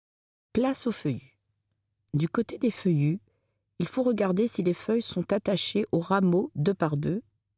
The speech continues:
une en face de l'autre, elles sont opposées, ou si elles ne le sont pas, elles sont alors alternes. Il faut aussi voir si la feuille est toute seule, en un seul morceau, elle est simple, ou s'il y a plusieurs folioles, elle est alors composée.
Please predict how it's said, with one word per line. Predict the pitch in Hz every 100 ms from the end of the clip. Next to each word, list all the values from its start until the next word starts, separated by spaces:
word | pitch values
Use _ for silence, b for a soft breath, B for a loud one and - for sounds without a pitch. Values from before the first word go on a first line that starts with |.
| _
une | 240 226
en |
face | - 185
de | 170
l'autre, | 165 254 - - _ -
elles | -
sont | 160 -
opposées, | - 160 185 254 b b b b b b _
ou | 190
si | - 285
elles | 240
ne |
le | 226
sont | 220 214
pas, | - - 180 _ -
elles |
sont | 156 160 180
alors | 214
alternes. | 196 170 - 151 139 139 - _ _ _ b b b _
Il | 165
faut | -
aussi | - - 233
voir | 240 269
si | -
la | 196 180
feuille | - 220 240
est | 180
toute | - -
seule, | - 160 180 202
en | 160
un |
seul | 151 175
morceau, | 165 160 - 160 226 - -
elle | 151
est | 127
simple, | - 160 240 - _ _ _ _ -
ou | 185
s'il | - 190
y | 185
a |
plusieurs | - 220 220 247
folioles, | - 202 170 143 143 -
elle | 156 160
est | 156
alors | 170 190 -
composée. | 185 - 160 -